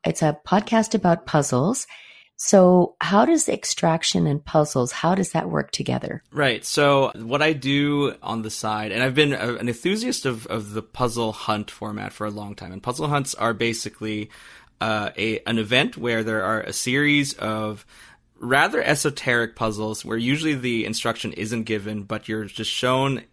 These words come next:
Speaker 2: some sort of conundrum to sort of figure out. There's a series of them, and they all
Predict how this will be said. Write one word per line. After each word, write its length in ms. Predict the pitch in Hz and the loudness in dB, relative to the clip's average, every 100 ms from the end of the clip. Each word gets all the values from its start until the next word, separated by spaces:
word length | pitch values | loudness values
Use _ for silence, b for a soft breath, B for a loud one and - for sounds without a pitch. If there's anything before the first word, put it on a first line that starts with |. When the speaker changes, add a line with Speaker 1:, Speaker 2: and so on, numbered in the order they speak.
| - | -12
Speaker 2:
some 240 | - 127 | -2 -2
sort 220 | 123 123 | 0 -2
of 100 | 110 | -4
conundrum 580 | - 101 101 98 101 101 | -8 -8 -8 -8 -10 -10
to 180 | - 104 | -12 -14
sort 200 | - 101 | -10 -10
of 60 | 101 | -10
figure 400 | 101 98 - - | -14 -12 -12 -12
out. 240 | - - b b b b | -14 -18 b b b b
There's 240 | 110 110 | -8 -8
a 40 | 101 | -8
series 440 | - 165 165 156 | 0 4 4 4
of 80 | 127 | 0
them, 240 | 131 127 | -2 -2
and 180 | 110 107 | -4 -8
they 100 | 104 | -6
all 420 | 82 123 120 120 | -2 -2 -2 -6